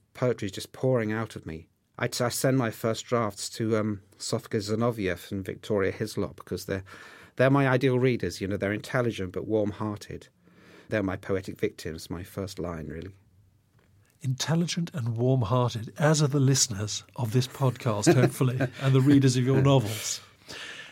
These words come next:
Speaker 2: We're talking, taking us down into the trenches and no man's land in the novel. You also take us above the clouds as you describe the exploits of flying aces.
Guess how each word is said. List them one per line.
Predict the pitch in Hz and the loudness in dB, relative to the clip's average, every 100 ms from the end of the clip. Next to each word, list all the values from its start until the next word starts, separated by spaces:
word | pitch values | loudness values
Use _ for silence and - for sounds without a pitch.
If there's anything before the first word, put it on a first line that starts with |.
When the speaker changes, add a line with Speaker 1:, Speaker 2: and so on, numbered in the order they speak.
| - | 4
Speaker 2:
We're | |
talking, | 196 240 208 175 165 - - - - - | 8 8 8 4 0 -8 -12 -12 -14 2
taking | 208 190 | 4 6
us | 165 | 4
down | 131 165 170 156 147 - | 6 8 8 6 0 -2
into | 170 139 | 0 2
the | 131 | 2
trenches | 156 143 135 127 117 | 2 2 2 0 0
and | 170 135 | 0 4
no | 151 | 6
man's | 147 127 113 | 6 4 4
land | 123 117 110 | 2 2 0
in | 113 | 0
the | |
novel. | 120 120 110 110 - | 2 2 0 -6 -2
You | 147 165 | 4 6
also | 196 196 | 6 4
take | 156 160 139 | 4 4 4
us | 131 - | 2 0
above | 135 117 165 127 98 - | -2 4 6 6 2 -4
the | 131 | -4
clouds | - 113 107 110 | 0 2 0 -2
as | 156 147 | -2 -2
you | 139 | 0
describe | 135 - - 151 139 | 2 2 4 4 4
the | 131 143 | 4 2
exploits | 175 - - 123 123 - | 2 -2 0 2 0 -4
of | 135 | -6
flying | - 139 135 139 139 139 - | 0 2 4 4 2 0 2
aces. | 147 131 104 104 - | 2 4 0 -4 -10